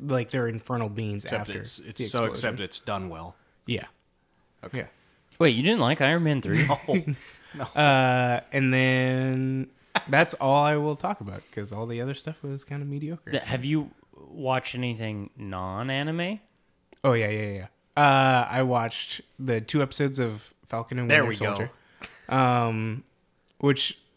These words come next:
Speaker 1: I think the first episode was better than the second in terms of quality, but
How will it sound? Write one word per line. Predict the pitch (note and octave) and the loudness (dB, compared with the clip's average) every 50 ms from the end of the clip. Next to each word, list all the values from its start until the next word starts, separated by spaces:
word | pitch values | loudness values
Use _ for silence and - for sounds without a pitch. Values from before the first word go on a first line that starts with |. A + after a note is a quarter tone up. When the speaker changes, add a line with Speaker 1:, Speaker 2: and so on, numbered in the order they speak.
| _ - | _ 0
Speaker 1:
I | - D3 | 2 2
think | C3+ - F#3+ F#3 F#3 - | 4 6 4 4 4 4
the | G3 F3 | 0 -2
first | - - D#3+ D3 - - | 2 2 0 2 2 0
episode | C#3+ C3+ - - D3 C3+ | -2 -2 0 0 0 2
was | C3+ C3 A#2 | 0 0 -2
better | A2+ A#2+ A2+ A#2 A#2 | -2 -2 -2 -2 -2
than | A#2 A2+ | -4 -4
the | G#2+ | -6
second | - - A2+ A2 - B2 A#2+ - _ _ _ _ _ _ _ _ _ _ _ _ _ _ _ _ _ _ _ _ _ _ _ _ _ - | -6 -6 -6 -6 -6 -8 -8 -8 _ _ _ _ _ _ _ _ _ _ _ _ _ _ _ _ _ _ _ _ _ _ _ _ _ -2
in | C3+ C3 A#2+ | 0 0 0
terms | - - - B2+ B2 B2 B2 A#2 A2+ | 0 -2 -2 0 0 2 0 0 -2
of | A2 G2 G2 - _ | -4 -8 -8 -14 _
quality, | - - - - G#2 G2+ G#2 A2 A#2+ B2+ C#3 C#3+ E3 E3+ - _ _ _ _ _ _ _ _ _ - - | -14 -10 -6 -4 -4 -2 -2 -2 -2 -2 -2 -2 -2 -4 -10 _ _ _ _ _ _ _ _ _ -14 -10
but | B2+ A#2 A2 A#2+ A2 G#2+ - | -8 -4 0 0 0 0 -4